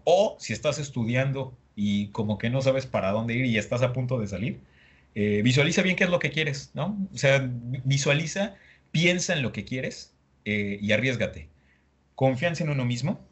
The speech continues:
recuerda, es actitud más fortalezas, igual a resultados. Eh, el foco atencional cien por ciento en la parte racional, si es posible. Vive el momento, vive el aquí, vive el ahora. Sí siente, sí emocionate, sí hay much-, haz muchísimas cosas con la emoción,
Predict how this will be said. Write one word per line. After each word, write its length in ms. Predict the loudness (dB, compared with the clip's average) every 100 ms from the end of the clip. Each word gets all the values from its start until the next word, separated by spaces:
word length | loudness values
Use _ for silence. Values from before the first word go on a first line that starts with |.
| _ _
recuerda, 480 | -6 0 2 2 0
es 160 | -4 -4
actitud 440 | -4 -6 -2 0
más 180 | 0 0
fortalezas, 840 | 0 0 0 -2 -4 -8 -12 -18 _ _ _ _ _
igual 280 | 0 2 4
a 160 | 2 0 -6
resultados. 760 | -8 -6 -2 -2 -2 -8 -20 _ _ _ _ _ _ -2
Eh, 540 | 0 0 -2 -6 -10 _ -2
el 120 | 2
foco 200 | 4 4
atencional 500 | 2 2 2 0 0
cien 260 | 2 2 4
por 180 | 2
ciento 520 | 2 -2 -2 -4 -6 -8
en 100 | -6
la 120 | -2
parte 260 | 0 2 0
racional, 420 | 0 -2 -2 -4
si 80 | -6
es 100 | -6
posible. 500 | -6 -4 -6 -8 -14 _ -6
Vive 260 | -2 2
el 80 | 2
momento, 460 | 0 -2 -4 -6 -6
vive 200 | -2 0
el 80 | -2
aquí, 260 | -2 -4
vive 240 | -2 -2 -2
el 80 |
ahora. 440 | 0 0 0 -2 -10 _ _
Sí 260 | -4 -2
siente, 400 | -2 -4 -4 -4
sí 120 | -4 -2
emocionate, 600 | -2 -2 -4 -4 -6 -2
sí 100 | 0
hay 60 |
much-, 360 | 0 -4 -2 0
haz 120 | 2
muchísimas 560 | 2 2 2 0 -4 -4
cosas 240 | -6 -4
con 140 | -2
la 60 | -2
emoción, 420 | 0 0 0 -2